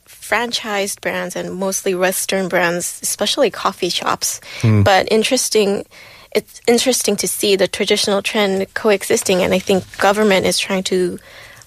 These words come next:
Speaker 1: balance off that two trends going on. So the gentrification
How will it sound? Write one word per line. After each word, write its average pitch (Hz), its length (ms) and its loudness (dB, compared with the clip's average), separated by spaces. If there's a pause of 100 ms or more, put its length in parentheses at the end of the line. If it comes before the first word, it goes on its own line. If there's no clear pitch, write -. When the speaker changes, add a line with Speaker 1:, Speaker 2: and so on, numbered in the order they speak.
(100)
Speaker 1:
balance 196 580 2
off - 440 -4
that 175 300 0 (260)
two 185 400 -2
trends 185 440 -6
going 185 320 -6
on. 180 260 -2 (320)
So 185 560 2
the 196 200 -2
gentrification 190 1300 0